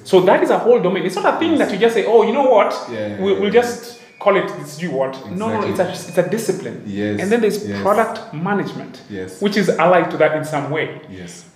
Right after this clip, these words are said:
Speaker 1: Anyway, you've been there, done that, you're doing that, you're
Speaker 2: Yeah,
Speaker 1: learning
Speaker 2: yeah, I
Speaker 1: the
Speaker 2: couldn't,
Speaker 1: importance.
Speaker 2: yes, absolutely. I agree with you one hundred percent. You know, it's interesting that you mentioned that. There's so, so many simple things and different lessons, and this is the, Mark, you have to do this. You,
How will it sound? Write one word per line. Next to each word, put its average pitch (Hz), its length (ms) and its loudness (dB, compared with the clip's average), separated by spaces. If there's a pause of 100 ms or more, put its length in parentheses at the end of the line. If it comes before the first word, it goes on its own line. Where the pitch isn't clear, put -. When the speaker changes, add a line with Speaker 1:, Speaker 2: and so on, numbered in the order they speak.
(360)
Speaker 1:
Anyway, 190 440 2
you've 185 300 2
been 220 180 4
there, 202 140 8
done 175 180 4
that, 160 160 2
you're 139 100 0 (100)
doing 170 160 2
that, 156 220 0
you're 147 140 0
Speaker 2:
Yeah, 147 120 -4
Speaker 1:
learning 180 200 4
Speaker 2:
yeah, 131 80 4
I 131 120 4
Speaker 1:
the 143 60 -2
Speaker 2:
couldn't, 147 140 0
Speaker 1:
importance. 139 360 2
Speaker 2:
yes, 120 400 0
absolutely. 113 600 -8
I 117 60 -4
agree 117 220 -4
with 123 180 -4
you 117 80 -4
one 117 160 0
hundred 113 240 -2
percent. 104 300 -6 (220)
You 120 80 -6
know, 135 60 0
it's 127 120 -2
interesting 139 300 -4
that 107 140 -2
you 110 60 -2
mentioned 117 340 0
that. - 400 -6
There's 127 220 0
so, 180 120 8
so 175 180 2
many 185 180 2
simple 139 320 -2
things 120 260 -2
and 98 280 -4
different 117 260 -4
lessons, 101 300 -2
and 101 280 -2
this 135 160 -2
is 104 140 -6
the, 90 80 -6 (300)
Mark, 107 360 0
you 104 100 -8
have 123 300 -6
to 104 80 -10
do 95 140 -6
this. 85 300 -12
You, 117 200 -6